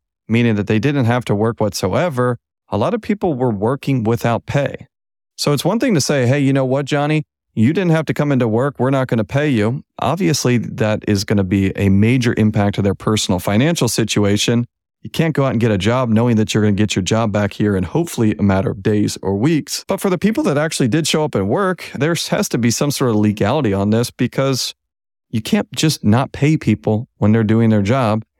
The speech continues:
especially if you're the person that's supposed to be enforcing those same rules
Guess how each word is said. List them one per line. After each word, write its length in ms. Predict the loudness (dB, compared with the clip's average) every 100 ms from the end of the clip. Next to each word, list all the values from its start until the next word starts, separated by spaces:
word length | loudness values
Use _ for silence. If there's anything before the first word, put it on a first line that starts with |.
| -12
especially 460 | -8 -4 -2 0 0
if 100 | 0
you're 140 | 0
the 160 | -2 -4
person 480 | -4 -2 0 2
that's 160 | 2 -2
supposed 280 | -2 -2 0
to 60 | 0
be 140 | 2
enforcing 520 | 2 0 -2 0 2
those 180 | 2 0
same 340 | 0 0 2
rules 340 | 2 2 0